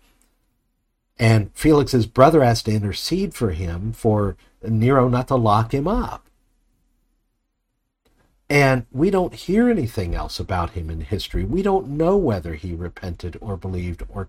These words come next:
changed. We don't know, and I think that is on purpose. I think the gospel leaves out his fate on purpose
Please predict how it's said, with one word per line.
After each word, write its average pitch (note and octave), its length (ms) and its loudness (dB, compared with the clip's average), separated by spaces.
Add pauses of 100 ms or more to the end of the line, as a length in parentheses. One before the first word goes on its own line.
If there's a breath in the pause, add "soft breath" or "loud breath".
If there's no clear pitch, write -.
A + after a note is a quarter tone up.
changed. A2+ 640 -6 (360 loud breath)
We E3 320 0
don't C3 440 0
know, B2 400 2
and A2 200 -2
I G2+ 120 -2
think C#3 680 -6
that A2+ 240 4
is G2 160 -6
on F2+ 220 -6
purpose. - 500 -4
I F#2 80 -6
think A2+ 340 -4
the F#2+ 120 -8
gospel G2+ 680 -4 (320 loud breath)
leaves C#3+ 400 0
out A#2+ 300 2
his D3+ 420 -2
fate F2 560 -8
on G2 220 -8
purpose - 580 -4